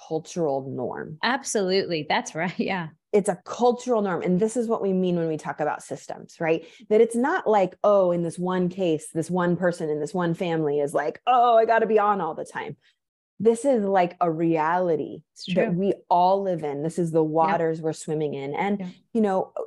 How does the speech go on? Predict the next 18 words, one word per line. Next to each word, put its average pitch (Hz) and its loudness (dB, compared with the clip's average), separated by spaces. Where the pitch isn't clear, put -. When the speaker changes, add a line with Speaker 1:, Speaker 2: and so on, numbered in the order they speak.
Speaker 1:
as 190 4
much 190 0
as 196 2
I 175 2
think 175 -4
that - -2
social 175 -2
media, 165 2
there 156 2
can 170 -4
be 151 0
good 262 0
things, 139 -8
there 156 2
can, 156 -4
there 160 2
can 170 -2
be 165 0